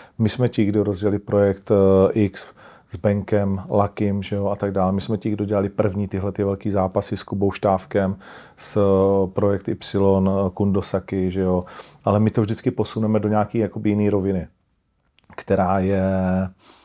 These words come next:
eh, doku reality show, která je nějakým způsobem,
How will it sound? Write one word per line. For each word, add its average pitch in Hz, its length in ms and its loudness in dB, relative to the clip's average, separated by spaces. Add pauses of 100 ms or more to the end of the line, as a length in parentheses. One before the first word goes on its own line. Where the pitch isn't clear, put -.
(280)
eh, 95 180 2
doku 98 240 0
reality 117 340 2 (100)
show, 117 260 2
která 98 420 2
je 101 80 -2
nějakým 101 300 -2
způsobem, 101 680 0